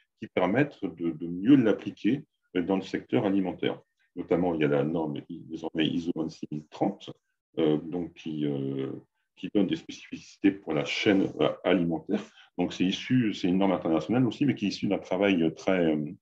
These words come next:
à l'origine très français, qui a été no-, notamment porté par, euh, euh, la coopération, euh, agricole. Et il existe aussi même des outils encore plus spécifiques par sous-secteur alimentaire. Notamment, ben, il y a, il y a un,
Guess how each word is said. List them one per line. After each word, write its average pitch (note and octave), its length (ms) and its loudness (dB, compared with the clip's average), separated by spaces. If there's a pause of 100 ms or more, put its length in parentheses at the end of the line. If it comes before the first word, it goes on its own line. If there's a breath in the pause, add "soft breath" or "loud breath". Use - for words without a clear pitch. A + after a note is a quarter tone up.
(240 soft breath)
à F#2 60 -2
l'origine F2+ 220 4
très G2+ 140 2
français, - 320 2
qui - 80 0
a - 20 4
été E2+ 140 -2
no-, E2 220 -4 (520)
notamment F2+ 460 -4
porté - 320 -10
par, - 320 -4
euh, D#3+ 200 -6 (420 soft breath)
euh, D#2+ 200 -4
la F2 140 -4
coopération, E2+ 680 -6
euh, D2 340 -4
agricole. - 540 2 (580 loud breath)
Et A2 80 8
il C3+ 100 10
existe A2 240 4
aussi - 220 6
même G#2+ 380 8
des F2 180 2
outils F#2 240 2
encore - 260 0
plus - 140 -8
spécifiques - 560 -2
par - 160 0
sous-secteur - 800 2
alimentaire. D2+ 460 0
Notamment, E2+ 380 -2
ben, D2+ 120 -4
il D2+ 60 -8
y C#2+ 40 -8
a, C2+ 380 -8
il F#2+ 120 -10
y - 40 -4
a - 40 -2
un, C#3 140 -6